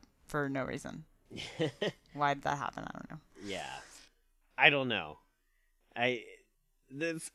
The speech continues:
Speaker 2: really, there's just, like, nothing about this series that makes sense. It's, it's just all, everything,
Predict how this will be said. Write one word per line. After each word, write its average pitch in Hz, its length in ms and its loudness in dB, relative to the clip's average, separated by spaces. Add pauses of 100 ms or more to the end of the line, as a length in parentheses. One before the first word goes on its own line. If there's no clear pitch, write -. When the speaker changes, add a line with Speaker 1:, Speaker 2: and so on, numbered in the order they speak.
(120)
Speaker 2:
really, 196 460 8
there's 175 200 8
just, 202 200 2
like, 190 100 4
nothing 123 480 6
about 95 360 4
this 92 200 0
series 90 600 -2
that 82 220 -6
makes 92 320 -6
sense. 78 560 -8
It's, 117 240 -4
it's 127 200 -2
just 139 200 2
all, 139 360 10
everything, 170 760 10